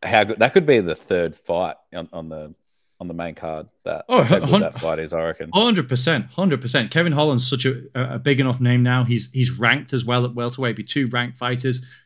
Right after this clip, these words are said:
Speaker 2: going at one another. I can't believe he said afterwards he wants to go back to middleweight. No, Kevin, you're unbelievable at welterweight. Stay there, stay there, and, and, and enjoy the, the fruits of your labor and all the work that you've put in down at, down at welterweight.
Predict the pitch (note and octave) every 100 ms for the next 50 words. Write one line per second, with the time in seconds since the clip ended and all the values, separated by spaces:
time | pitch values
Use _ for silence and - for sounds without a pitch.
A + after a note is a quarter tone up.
0 | _ C3 C3 B2+ B2+ B2+ B2+ B2+ B2 -
1 | - D3+ G#3 A3+ D3+ F3+ C#3 B2+ A#2+ B2+
2 | B2 G#2 A2+ A#2 - B2 A2+ A2+ - G#2+
3 | A2+ A#2+ G2+ F#2 - - B2+ F#3 F#3 G2
4 | - - B2 G2 F2 _ C#3 E3+ F#3+ E3
5 | D#3 G#3 F#3+ C3+ A#2+ B2+ D3+ C#3+ G#2+ G#2+
6 | - - E3+ F3 G#2 F#2 _ _ _ -
7 | - D#3+ G#3 C3+ A#2 A2 A2 A#2+ A#2+ B2+
8 | B2+ B2 B2 D3 F3+ A#2+ A2 - _ _
9 | B2 - D3 F3+ C3 B2+ A2+ C3 D#3 A#2
10 | B2+ C3 G#2 B2+ D3+ - A2+ G#2 - A#2+
11 | C#3 B2 A2 A2+ A2 - A#2+ B2 A2+ A2
12 | B2 B2+ G2+ F#2